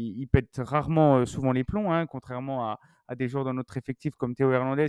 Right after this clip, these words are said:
qui sont capables un peu de, <laughs> de s'énerver à tout bout de champ. Kier, il arrive justement à, à rassurer les troupes et à motiver, et cetera. Et moi, ce que j'aime avec ce joueur, c'est que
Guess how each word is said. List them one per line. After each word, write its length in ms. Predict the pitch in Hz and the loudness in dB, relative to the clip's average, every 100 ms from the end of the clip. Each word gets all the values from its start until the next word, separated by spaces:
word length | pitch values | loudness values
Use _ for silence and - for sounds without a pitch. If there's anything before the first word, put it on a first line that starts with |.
| 147 | -2
qui 100 | 127 | -14
sont 140 | 127 | -16
capables 360 | 120 123 139 123 | -14 -8 -6 -6
un 80 | 120 | -8
peu 160 | - | -8
de, 220 | 123 113 110 _ _ | -8 -8 -10 _ _
<laughs> 100 | - | 0
de 100 | 185 | 0
s'énerver 380 | - 165 147 156 | 0 -2 0 0
à 40 | |
tout 100 | 147 | 0
bout 100 | 147 | -4
de 60 | 143 | -6
champ. 220 | - 190 190 214 _ | -4 -4 -6 -16 _
Kier, 180 | _ 170 | _ 0
il 120 | 151 135 | 0 0
arrive 300 | 135 165 147 | 2 0 0
justement 480 | 131 - 143 151 | -6 -4 -2 0
à, 200 | 127 110 104 - | 0 -4 -10 -16
à 100 | - | -12
rassurer 440 | 117 123 - 143 135 | -8 -8 -6 -2 0
les 120 | 131 | 0
troupes 360 | - 156 156 147 | 0 0 2 4
et 80 | |
à 100 | 123 | 2
motiver, 400 | 117 127 - 135 | 0 -4 -6 -6
et 60 | 139 | -4
cetera. 420 | - 127 131 165 - _ _ _ | -6 -6 -4 -4 -8 _ _ _
Et 80 | - | -2
moi, 140 | 135 165 | 2 4
ce 80 | |
que 80 | - | 4
j'aime 200 | 143 170 | 4 4
avec 120 | 143 | 4
ce 100 | 135 | 2
joueur, 220 | 139 170 - | 2 2 2
c'est 160 | 139 | -4
que 280 | 123 147 160 | 0 2 2